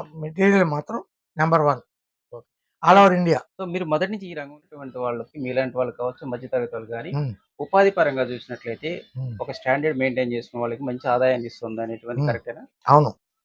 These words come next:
Speaker 2: అది నేను అంటాను.
Speaker 1: కరెక్ట్.
Speaker 2: గతంతో అది, గతంతో వదిలేద్దాం.
Speaker 1: మార్కెటింగ్ చేసుకునే వాళ్ళు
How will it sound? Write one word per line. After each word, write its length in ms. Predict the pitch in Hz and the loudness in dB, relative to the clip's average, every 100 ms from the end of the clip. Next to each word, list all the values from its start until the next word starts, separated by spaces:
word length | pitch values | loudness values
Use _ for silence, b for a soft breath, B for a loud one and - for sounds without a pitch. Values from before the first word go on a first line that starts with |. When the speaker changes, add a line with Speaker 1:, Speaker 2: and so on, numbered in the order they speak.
| - | -4
Speaker 2:
అది 160 | 139 | -2
నేను 160 | 165 143 | 0 0
అంటాను. 220 | 113 113 | -2 -6
Speaker 1:
కరెక్ట్. 240 | - 151 190 | 0 4 4
Speaker 2:
గతంతో 140 | 180 | 4
అది, 120 | 135 107 _ _ | 0 -2 _ _
గతంతో 260 | - 135 | -16 -10
వదిలేద్దాం. 420 | 131 120 110 110 151 - _ - | -8 -6 -8 -8 -12 -14 _ -8
Speaker 1:
మార్కెటింగ్ 720 | 127 185 233 - 240 214 214 175 | 4 8 8 6 2 6 6 6
చేసుకునే 460 | 185 160 - 170 | 4 2 2 4
వాళ్ళు 340 | 156 151 139 | 4 4 2